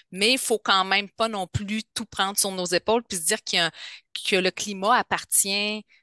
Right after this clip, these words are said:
que la participation aussi, ça appartient aux participants, hein. Alors nous, on, on, on met les conditions en place, mais eux, ils ont un, un rôle à jouer. Et ça se peut qu'ils soient pas là parce que, ben, euh, la, la communauté a répondu à leurs besoins,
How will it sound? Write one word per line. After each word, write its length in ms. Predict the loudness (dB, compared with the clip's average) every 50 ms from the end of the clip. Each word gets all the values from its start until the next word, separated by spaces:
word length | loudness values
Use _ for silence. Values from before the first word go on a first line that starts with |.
| _ _ _ -2
que 80 | 0
la 160 | 0 2 0 0
participation 960 | 0 -2 -6 -2 0 2 4 4 4 4 2 2 2 2 2 2 2 0 0
aussi, 560 | 0 0 0 0 0 0 -2 -4 -4 -4 -4
ça 220 | -4 -2 0 0 0
appartient 640 | 0 0 -4 -4 0 2 2 2 2 2 -2 -4 -4 -4
aux 100 | -6 -4
participants, 760 | -2 -2 -4 -4 -2 2 4 6 6 6 4 2 0 -2 -2
hein. 240 | -2 -2 -4 -4 -4 -2
Alors 260 | 0 2 2 0 0
nous, 260 | -4 -6 -6 -2 0
on, 320 | 0 0 0 0 -4 -6 -6 -8
on, 180 | -10 -10 -10 -8
on 140 | -8 -4 0
met 120 | 2 2
les 100 | 2 2
conditions 380 | 0 0 2 2 4 4 4 4
en 140 | 4 2 2
place, 420 | 2 0 0 0 0 0 -2 -2 -2
mais 260 | -2 -4 -4 -4 -6 _ -8
eux, 180 | -6 -4 -4
ils 120 | -2 -2 -2
ont 120 | 0 -2
un, 100 | -2 -4 -4
un 180 | -6 -6 -6
rôle 280 | -4 -2 -2 0 0 0
à 100 | 0 0
jouer. 280 | 0 0 -2 -4 -8 -10 _ _ _ _ _ _ _ _ _ _ _ _ _ _
Et 120 | -2 2 4
ça 200 | 6 6 6 4
se 100 | 2 0
peut 160 | -2 -4 -2
qu'ils 160 | 0 2 2
soient 220 | 2 2 0 -2 -4
pas 180 | -4 -4 -4
là 220 | -4 -4 -4 -4 -4
parce 280 | -4 -6 -6 -6 -6 -6
que, 240 | -4 -2 -2 -2 -4 -8 -14 -20 -18 -18 -20 -20 -20 -6
ben, 440 | -2 0 2 2 2 2 2 2
euh, 680 | 2 0 0 0 -2 -2 -2 -4 -4 -4 -4 -4 -6 -6 -2
la, 200 | 2 2 4 4
la 120 | 4 2
communauté 380 | 0 -2 -4 -4 -4 -2 0 0
a 40 | 2
répondu 400 | 0 -2 -2 -4 -4 0 2 2
à 80 | 4
leurs 140 | 4 2 2
besoins, 560 | 0 -2 -2 -2 -4 -4 -2 -2 0 0 0